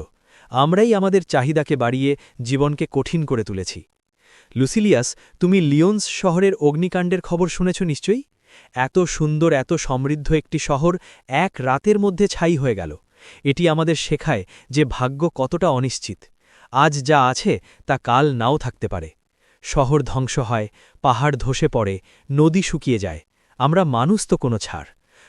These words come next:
আমাদের উচিত এই নশ্বরতা মেনে নেওয়া। তুমি জানতে চেয়েছ মদ্যপান সম্পর্কে। মনে দেখো, মাতাল হলে মানুষ তার নিজের ওপর নিয়ন্ত্রণ হারায়।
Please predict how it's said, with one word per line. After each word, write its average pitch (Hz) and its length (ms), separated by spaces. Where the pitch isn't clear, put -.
আমাদের 151 420
উচিত 151 400
এই 147 140
নশ্বরতা 160 640
মেনে 117 260
নেওয়া। 82 260
তুমি 214 180
জানতে 180 340
চেয়েছ 233 300
মদ্যপান 165 580
সম্পর্কে। 101 540
মনে 156 240
দেখো, 120 300
মাতাল 123 440
হলে 170 260
মানুষ 135 420
তার 147 200
নিজের 123 320
ওপর 156 220
নিয়ন্ত্রণ 131 540
হারায়। 90 340